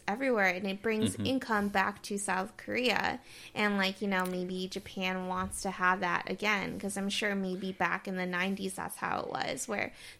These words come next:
Speaker 1: Japanese celebrities were plastered all over, and anime was used as a commercial marketing campaign. So
Speaker 2: H K was, like, Hong Kong was full of, like,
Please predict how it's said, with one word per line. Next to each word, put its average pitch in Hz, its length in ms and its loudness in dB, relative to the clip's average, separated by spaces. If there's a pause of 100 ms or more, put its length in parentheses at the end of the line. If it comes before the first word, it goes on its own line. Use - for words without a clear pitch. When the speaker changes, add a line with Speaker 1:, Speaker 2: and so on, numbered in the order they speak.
(180)
Speaker 1:
Japanese 202 580 4
celebrities 190 760 0
were 190 180 0 (220)
plastered 190 440 -2
all 185 200 2
over, 190 300 -2
and 185 280 -2
anime 202 480 0
was 190 200 0
used 185 460 -4
as 190 220 2
a 185 220 0 (720)
commercial 208 560 2
marketing 180 920 2 (200)
campaign. 180 840 -6
So 170 420 -2
Speaker 2:
H 135 220 6
K 147 180 12
was, 113 320 4
like, 123 220 10
Hong 143 200 8
Kong 107 240 8
was 104 160 4
full 107 240 8
of, 101 60 0
like, 98 320 4